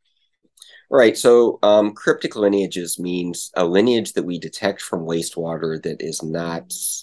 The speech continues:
not consistent with anything that's been seen in patients. And when I say not, not consistent, I don't mean, like, one extra mutation. I mean, like,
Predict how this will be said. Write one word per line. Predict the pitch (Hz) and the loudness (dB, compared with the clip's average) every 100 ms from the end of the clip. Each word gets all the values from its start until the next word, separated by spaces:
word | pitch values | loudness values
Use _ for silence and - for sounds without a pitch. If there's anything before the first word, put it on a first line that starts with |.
| - _ | -16 _
not | 92 95 110 127 | -2 2 2 0
consistent | 127 101 - - 90 | -4 -4 -6 -4 -4
with | 90 | -2
anything | - 92 92 - 85 | -2 0 0 -2 -4
that's | 78 | -4
been | - 82 | -8 -10
seen | - 80 | -8 -10
in | 78 | -10
patients. | - 80 76 - - - - _ _ _ - | -12 -12 -14 -18 -16 -14 -16 _ _ _ -8
And | 85 78 76 - _ _ _ _ | -4 -4 -6 -14 _ _ _ _
when | 95 | 2
I | 98 | 4
say | 117 | 4
not, | 104 107 - 95 - - | 4 4 0 -6 -8 0
not | 104 104 | 2 2
consistent, | 107 92 90 87 | -2 -6 -4 -2
I | 101 | 2
don't | 113 | 2
mean, | 104 | 2
like, | 95 92 | 2 0
one | 90 92 | 0 0
extra | 90 - 87 | 0 -4 -10
mutation. | 82 80 85 80 82 78 78 | -10 -6 -6 -6 -8 -10 -10
I | 101 | -4
mean, | 98 95 87 | 0 0 0
like, | 80 76 - | -4 -6 -12